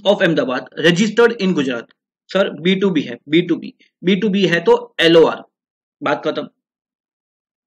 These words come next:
गुजरात। Mega Events and Event Management Company at New Delhi organizes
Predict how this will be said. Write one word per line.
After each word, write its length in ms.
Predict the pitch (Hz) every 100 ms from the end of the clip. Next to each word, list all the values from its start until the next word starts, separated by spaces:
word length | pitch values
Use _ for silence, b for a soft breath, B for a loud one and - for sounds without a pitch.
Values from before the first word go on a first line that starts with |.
| _ _ _ _ _ -
गुजरात। 260 | 127 123 - _ _ _ _ _ _ _ _ _ _ _ _ _ _ _ _ _ _ _ _ _ _ _ _ _ _ _ _ _ _ _ _
Mega 320 | 160 208 226 294
Events 300 | 226 214 220
and 200 | 226 214
Event 220 | 165 175 175
Management 400 | 180 180 180 175
Company 300 | 165 165 151
at 80 | 127
New 120 | 135
Delhi 300 | 135 151 196 170 151
organizes 500 | 170 180 165 240